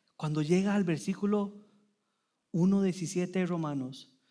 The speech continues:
su corazón es impactado. Y Dios hace una revolución en su corazón. Dice entonces Romanos uno diecisiete,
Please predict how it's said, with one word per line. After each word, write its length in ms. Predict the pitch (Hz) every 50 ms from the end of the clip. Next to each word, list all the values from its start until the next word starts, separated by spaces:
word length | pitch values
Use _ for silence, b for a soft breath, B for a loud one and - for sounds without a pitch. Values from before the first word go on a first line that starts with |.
| _ _ _ _ _ _
su 200 | - - - -
corazón 460 | - - 139 131 131 - - 143 135
es 140 | 135 131 -
impactado. 640 | 139 135 131 135 120 113 - - 117 113 110 - _ _ _ _ _ _ _ _ _ _ _ _ _ _ _ _ _ _ -
Y 60 | 135
Dios 260 | 135 131 139 131 127
hace 180 | 147 139 - -
una 140 | 143 143 139
revolución 640 | 135 131 127 123 131 127 127 127 - 143 135 135 135
en 140 | 127 123
su 200 | 123 - - 139
corazón. 560 | 139 - 135 131 131 131 - 131 127 117 117 123 _ _ _ _ _ _ _ _ _ _ _ _ _ b b b b b b
Dice 280 | - 180 196 196 226
entonces 600 | 208 196 214 208 208 196 208 226 208 214 - - 160
Romanos 680 | 175 175 170 180 196 208 214 214 214 214 214 214 B B B B B B B B B B
uno 220 | - 190 208 214 214
diecisiete, 920 | 208 208 196 214 214 - 202 175 156 - - 135 139 139 - B B B